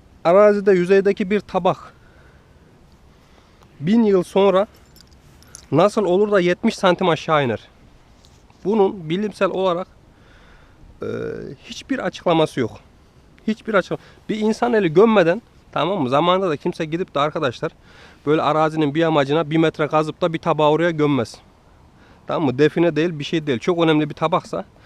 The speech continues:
zaten başına bir işaret bırakmaz onda. Ya bir kayanın dibine gömecek onu ya da başka türlü olmaz yani.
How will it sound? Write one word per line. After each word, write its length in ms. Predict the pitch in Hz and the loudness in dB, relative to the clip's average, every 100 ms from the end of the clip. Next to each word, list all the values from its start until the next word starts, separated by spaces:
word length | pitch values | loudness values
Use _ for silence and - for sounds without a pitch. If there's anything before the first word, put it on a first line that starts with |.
| - - - - | -20 -20 -20 -6
zaten 420 | 147 156 180 175 | -2 0 -2 0
başına 340 | 156 156 175 | 0 0 -2
bir 40 | 165 | -2
işaret 400 | 151 170 175 - | -2 -2 -2 -2
bırakmaz 380 | 120 107 107 101 | -2 -2 -6 -4
onda. 220 | 104 110 | -4 -4
Ya 100 | 139 | -6
bir 60 | |
kayanın 400 | 143 139 143 156 | -4 -2 0 0
dibine 200 | 139 156 | -2 -4
gömecek 420 | 190 156 139 131 151 | -2 0 -2 -2 -4
onu 180 | 180 226 _ _ _ _ _ _ _ - - - | -4 -6 _ _ _ _ _ _ _ -20 -16 -6
ya 100 | 139 | -2
da 100 | 170 | -2
başka 240 | 160 - | -2 -2
türlü 180 | 175 196 | -2 -2
olmaz 400 | 170 160 185 139 | 0 2 0 0
yani. 220 | 107 101 | -4 -6